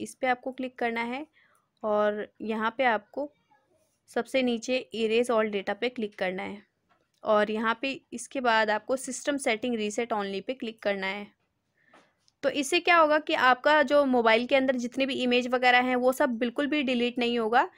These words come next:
सिर्फ आपकी जो सिस्टम का जो सेटिंग है वही आपका रीसेट होगा।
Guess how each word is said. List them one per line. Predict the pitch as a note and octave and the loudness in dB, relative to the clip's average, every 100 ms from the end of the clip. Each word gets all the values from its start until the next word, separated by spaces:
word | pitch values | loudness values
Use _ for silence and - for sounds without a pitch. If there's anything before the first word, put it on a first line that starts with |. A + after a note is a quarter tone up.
| - _ | -20 _
सिर्फ | - E4 F#4+ - | -4 -2 -2 0
आपकी | B3 A#3+ D4 | 2 2 -4
जो | B3 | -4
सिस्टम | D4 - B3+ - C4+ C#4 | -4 -4 -6 0 0 2
का | C#4+ | 0
जो | C#4 C#4+ | 0 -2
सेटिंग | C#4 A#3+ G3+ A#3+ C4 | 0 0 0 -2 -4
है | A#3+ A3 B3+ | -2 0 0
वही | A3+ G#3+ B3 | 0 0 0
आपका | A#3 G#3 - A#3+ | 0 0 0 -2
रीसेट | G#3 F#3+ A3 G#3+ | -2 -4 -6 -4
होगा। | F#3+ F#3+ C4 | -4 -4 -6